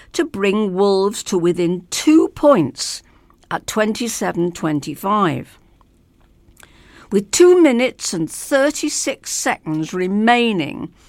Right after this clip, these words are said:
in the second quarter, Knippelmeyer worked her way into the key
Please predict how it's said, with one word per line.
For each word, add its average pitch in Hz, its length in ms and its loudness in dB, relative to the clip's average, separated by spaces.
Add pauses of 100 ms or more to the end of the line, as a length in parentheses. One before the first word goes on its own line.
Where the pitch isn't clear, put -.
(160)
in 185 160 -4
the 185 100 -6
second 190 600 -4
quarter, 180 680 -4 (680)
Knippelmeyer 190 920 2
worked 202 600 2
her 277 160 -2
way 180 420 -4
into 247 340 -2
the 285 120 -10
key 156 480 -8